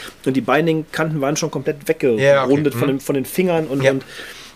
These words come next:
Speaker 1: dann haben wir die auch neu bondiert und dann hat er sich auch tierisch aufgeregt, dass manche, Be-, also wenn man, äh,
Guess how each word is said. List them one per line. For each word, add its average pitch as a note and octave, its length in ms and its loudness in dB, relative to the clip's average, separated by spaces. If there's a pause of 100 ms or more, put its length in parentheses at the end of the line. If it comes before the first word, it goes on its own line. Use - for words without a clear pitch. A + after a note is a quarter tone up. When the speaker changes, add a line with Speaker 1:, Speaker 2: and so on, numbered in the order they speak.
Speaker 1:
dann C3 120 2
haben C#3+ 100 4
wir D#3+ 60 4
die D3+ 80 4
auch C#3+ 80 0
neu D#3 160 4
bondiert D3+ 580 2
und D3 240 0
dann C3+ 140 2
hat D#3+ 100 -4
er D#3+ 80 0
sich C#3 140 -6
auch C#3 80 -6
tierisch G3+ 440 -2
aufgeregt, E3 800 -2
dass C3+ 160 -4
manche, C#3+ 360 -4
Be-, C#3+ 180 -8
also C3 220 -2
wenn C3 80 0
man, C3 260 -4
äh, - 40 -16